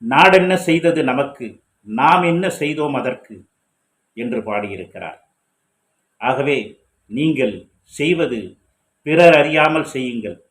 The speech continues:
அப்படி அறியும்படி செய்வதும் ஒரு சிறப்புத்தான், அடுத்தவர்கள் கொடுப்பதற்கு ஏதுவாகும், தூண்டுதலாகும் என்பார்கள். ஆனால் அந்த நேரத்திலே நீங்கள் செய்கிற பொழுது உங்களுடைய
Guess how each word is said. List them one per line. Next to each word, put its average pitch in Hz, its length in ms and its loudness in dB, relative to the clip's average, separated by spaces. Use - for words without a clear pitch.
அப்படி 139 400 -6
அறியும்படி 185 580 2
செய்வதும் 165 420 -2
ஒரு 139 140 -4
சிறப்புத்தான், 135 720 -4
அடுத்தவர்கள் 135 680 -6
கொடுப்பதற்கு 131 640 -10
ஏதுவாகும், 120 560 0
தூண்டுதலாகும் 131 680 -2
என்பார்கள். 113 440 -4
ஆனால் 139 380 4
அந்த 131 200 -4
நேரத்திலே 143 540 0
நீங்கள் 117 320 -10
செய்கிற 147 340 -6
பொழுது 120 320 -10
உங்களுடைய 147 460 0